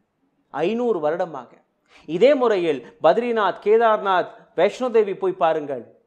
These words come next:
அங்க உங்களுடைய சாமானை தூக்குவதிலும் அங்க இருக்கக்கூடிய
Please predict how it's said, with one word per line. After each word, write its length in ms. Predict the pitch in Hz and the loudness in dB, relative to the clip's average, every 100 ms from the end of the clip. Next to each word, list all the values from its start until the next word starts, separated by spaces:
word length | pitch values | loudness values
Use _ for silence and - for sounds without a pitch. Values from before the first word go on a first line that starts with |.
| _ - | _ -4
அங்க 240 | 180 202 196 196 | 2 4 8 8
உங்களுடைய 360 | 196 190 180 180 | 8 4 4 2
சாமானை 460 | 202 220 269 269 247 | 4 4 4 4 2
தூக்குவதிலும் 840 | 233 233 214 202 190 190 185 202 262 - | -2 -8 -4 -4 -4 -4 -6 -6 -10 -6
அங்க 240 | - 196 190 | 0 2 4
இருக்கக்கூடிய 560 | 196 202 240 226 202 | 4 4 4 4 6